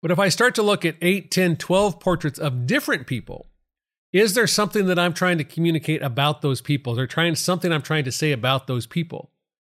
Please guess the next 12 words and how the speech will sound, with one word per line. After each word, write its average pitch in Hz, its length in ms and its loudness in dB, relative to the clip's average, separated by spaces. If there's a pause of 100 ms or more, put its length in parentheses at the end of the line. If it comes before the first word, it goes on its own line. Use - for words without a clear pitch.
Like, 131 100 -2
one 175 120 4
of 196 60 2
the 170 60 2
things 175 240 2
I 170 120 4
always 175 200 2
find 170 240 2
interesting 160 460 0
is 139 200 0 (300)
environmental 156 680 2
portraiture. - 580 -4